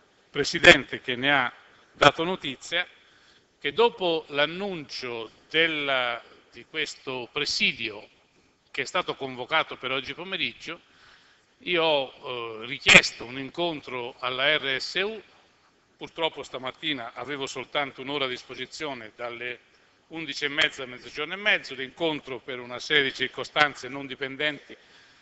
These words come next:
dalla mia volontà si è ridotto ad una mezz'ora.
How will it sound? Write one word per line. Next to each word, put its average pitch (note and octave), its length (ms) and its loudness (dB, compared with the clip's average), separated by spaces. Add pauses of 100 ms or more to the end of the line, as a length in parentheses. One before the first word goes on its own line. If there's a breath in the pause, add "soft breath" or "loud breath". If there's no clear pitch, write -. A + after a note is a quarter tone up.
(160 soft breath)
dalla C3 320 -4
mia D3 180 2
volontà C#3 640 2
si - 240 -4
è C3+ 160 -2
ridotto C3 520 -2
ad A#2+ 120 -6
una C3+ 180 0
mezz'ora. C3 640 -2